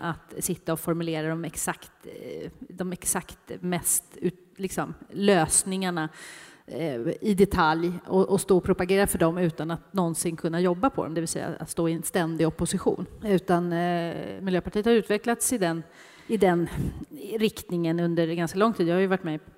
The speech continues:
partiet ganska länge ändå och sett, eh, sett, det var ju för övrigt Birger Schlaug som var en av de stora förespråkarna för att man skulle gå från att vara etablerade i, så att säga, den parlamentariska församlingarna.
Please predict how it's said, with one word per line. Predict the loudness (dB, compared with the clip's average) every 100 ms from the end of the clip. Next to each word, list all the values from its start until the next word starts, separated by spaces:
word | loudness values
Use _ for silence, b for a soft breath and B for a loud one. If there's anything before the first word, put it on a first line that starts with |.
| _
partiet | -14 -8 -8 -6
ganska | -6 -4
länge | -2 0 0
ändå | 2 4
och | 4 2
sett, | 0 -4 -10 -14
eh, | -10 -8 -8 -10
sett, | -8 -8 -8 -12
det | -8
var | -4
ju | -2 -2 -4
för | -4
övrigt | -4 -4 -6
Birger | -4 -4
Schlaug | -4 0 0 0
som | -4 -6 -4
var | -4 -4
en | -6 -6
av | -6
de | -6 -2
stora | 2 4
förespråkarna | 6 4 4 -2 -4 -4
för | -4 -4
att | -4 -4
man | -6
skulle | -4 -2 -2 -4 -6
gå | 2 4 4
från | 0 0 2
att | -2 -8 -14 B B
vara | 2 2 2
etablerade | -2 -2 0 0 0 -2 -2 -2
i, | -2
så | -4
att | -6
säga, | -6
den | -6 -6
parlamentariska | -4 -4 2 6 6 4 0
församlingarna. | -2 -2 -4 -6 -8 -8